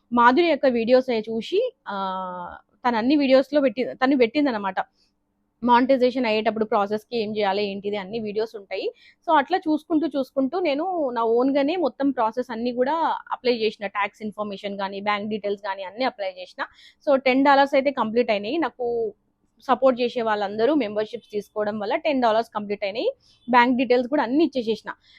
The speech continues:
కాకపోతే పిన్ అయితే యాక్చువల్‌గా ఒక ఫిఫ్టీన్ డేస్‌లో రావాలంట. మస్తు వెయిట్ చేస్తున్నా, టెన్ డేస్ అయిపోయింది, పిన్ వస్తది, పిన్ వస్తది అని కలలు కంటున్నా.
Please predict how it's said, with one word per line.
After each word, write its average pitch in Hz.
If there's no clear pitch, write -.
కాకపోతే 330
పిన్ 349
అయితే 339
యాక్చువల్‌గా 330
ఒక 226
ఫిఫ్టీన్ 320
డేస్‌లో 277
రావాలంట. 226
మస్తు -
వెయిట్ 311
చేస్తున్నా, 320
టెన్ 277
డేస్ 294
అయిపోయింది, 262
పిన్ 247
వస్తది, 247
పిన్ 240
వస్తది 233
అని 240
కలలు 226
కంటున్నా. 226